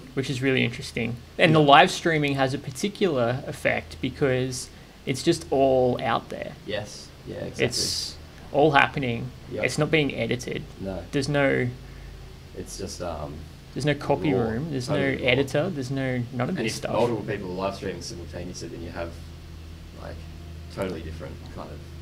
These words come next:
Speaker 2: perspective on the events.
Speaker 1: Yeah, yeah, yeah.
Speaker 2: And then especially when the live streams are saved to,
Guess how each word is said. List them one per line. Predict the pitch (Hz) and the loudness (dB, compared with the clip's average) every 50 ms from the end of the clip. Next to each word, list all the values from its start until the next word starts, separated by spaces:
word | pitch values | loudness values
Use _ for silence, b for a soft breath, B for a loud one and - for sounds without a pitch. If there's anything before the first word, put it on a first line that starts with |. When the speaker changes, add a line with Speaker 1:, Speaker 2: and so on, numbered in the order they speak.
| - - - | -14 -12 -10
Speaker 2:
perspective | - - - 95 87 82 82 85 80 | -10 -8 -8 -8 -8 -8 -10 -10 -10
on | 82 80 | -10 -10
the | 80 | -10
events. | 80 80 82 82 82 80 80 - - | -10 -10 -10 -10 -10 -10 -8 2 6
Speaker 1:
Yeah, | 139 135 120 117 123 123 143 | 8 8 8 8 4 0 2
yeah, | 139 127 | 2 4
yeah. | 123 120 123 117 - - - - | 4 4 2 0 -2 -6 -8 -4
Speaker 2:
And | 98 110 | -2 -2
then | 107 104 98 98 | 0 0 0 0
especially | 98 98 - 113 104 - 101 | 0 0 -2 -2 -2 -2 -2
when | 98 | -2
the | 95 | -2
live | 90 90 90 92 90 | -2 -2 -2 -2 -2
streams | - - 101 95 92 90 90 | -4 -6 -4 -4 -4 -4 -6
are | 87 | -6
saved | - - 90 90 87 90 87 - - | -6 -4 -4 -2 -4 -4 -6 -8 -6
to, | 95 85 85 82 | -6 -6 -4 -6